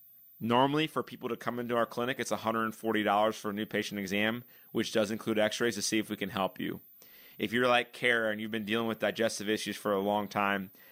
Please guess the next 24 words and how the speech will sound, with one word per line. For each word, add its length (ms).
and 80
it's 140
time 240
to 60
see 140
if 120
we 100
can 140
help 260
you, 260
listen, 420
all 160
you 60
have 80
to 60
do 160
is 120
this. 240
To 60
get 180
a 80
new 180
patient 320
appointment 460